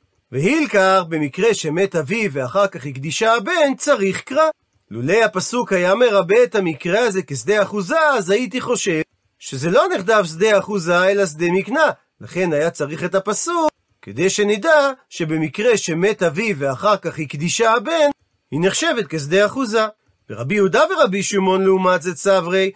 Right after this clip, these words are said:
שקניין פירות לאו כקניין הגוף דמי, ובהא, במקרה שהבן קנה מאביו את הקרקע, אז במיתת אביו השתא הוא דקיירי. הרי הקרקע לא הייתה בידיו,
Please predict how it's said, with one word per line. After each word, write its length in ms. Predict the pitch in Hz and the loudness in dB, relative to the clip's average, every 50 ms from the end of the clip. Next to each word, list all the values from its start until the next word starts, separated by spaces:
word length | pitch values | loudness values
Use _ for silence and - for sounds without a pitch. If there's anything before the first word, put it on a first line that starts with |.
| _ _ _ | _ _ _
שקניין 640 | - - 185 196 196 - 254 254 254 254 247 240 247 - | -6 -4 -2 -2 0 0 0 2 2 4 4 2 0 0
פירות 640 | - 240 247 233 226 226 226 220 220 220 214 - | 2 2 2 4 4 4 6 6 4 2 0 -2
לאו 340 | 285 294 285 285 262 202 - | -2 0 2 2 2 0 -2
כקניין 520 | - 214 - 214 214 214 208 208 202 202 | -4 -4 -4 -2 0 0 2 2 2 2
הגוף 320 | 196 185 160 156 147 123 123 | 0 0 -2 -4 -6 -6 -4
דמי, 460 | 123 143 143 139 139 143 143 160 190 - _ _ _ _ _ _ - | -2 0 0 0 0 -2 -4 -6 -8 -12 _ _ _ _ _ _ -8
ובהא, 640 | 220 233 202 240 254 240 240 240 240 240 233 233 226 190 | -6 -2 2 4 4 4 6 6 6 8 8 6 6 4
במקרה 520 | 226 226 233 240 - - 247 247 262 254 | 0 -2 -2 -4 -6 -2 0 2 2 2
שהבן 520 | - - 247 226 226 202 185 233 240 240 - - | 2 2 2 2 2 2 4 4 4 2 0 -2
קנה 360 | - 254 240 240 254 285 294 | -2 0 0 4 4 4 4
מאביו 480 | 277 269 254 214 190 160 208 240 196 202 | 4 4 4 4 2 2 -2 -2 -2 -2
את 120 | 196 202 | -2 -2
הקרקע, 640 | 185 - - 208 233 269 269 220 - 202 175 175 170 175 - _ _ _ _ - | -4 -2 0 0 0 0 0 0 0 2 2 2 2 0 -4 _ _ _ _ -6
אז 160 | 175 156 131 | -4 -4 -4
במיתת 600 | 127 151 151 147 143 127 - 202 214 233 226 - | -4 -4 -4 -4 -4 -4 0 0 2 2 2 0
אביו 560 | 196 175 160 214 285 277 247 247 240 233 185 | 0 0 0 -2 -2 0 0 0 -2 -2 -2
השתא 380 | 175 175 226 311 339 - - 453 466 | 0 2 2 2 0 0 0 0 0
הוא 100 | 285 226 185 | 0 0 0
דקיירי. 680 | 185 190 - 196 196 190 180 180 208 277 294 240 147 - _ _ _ _ _ _ | -2 -2 0 0 0 2 2 2 2 0 0 -4 -8 -12 _ _ _ _ _ _
הרי 180 | - 190 208 220 | 0 2 2 4
הקרקע 480 | 208 196 - 240 233 220 196 - 226 220 | 2 2 2 2 2 2 2 0 0 0
לא 220 | 226 254 311 311 | 2 4 4 4
הייתה 300 | 262 233 175 - 226 214 | 4 2 0 2 2 2
בידיו, 680 | 185 175 202 196 185 175 151 165 156 151 147 151 170 | 2 2 2 2 2 2 2 0 2 2 2 2 0